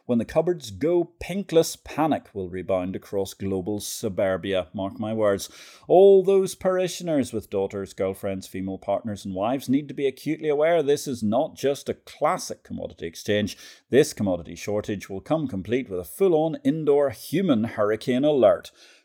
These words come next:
tantrums, with excessive wind shear and speeds of Category five hurricanes are anticipated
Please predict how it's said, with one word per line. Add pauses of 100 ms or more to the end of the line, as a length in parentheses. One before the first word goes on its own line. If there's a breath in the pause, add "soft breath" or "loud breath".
(120)
tantrums,
with
excessive
wind
shear
and
speeds
of
Category
five
hurricanes
are
anticipated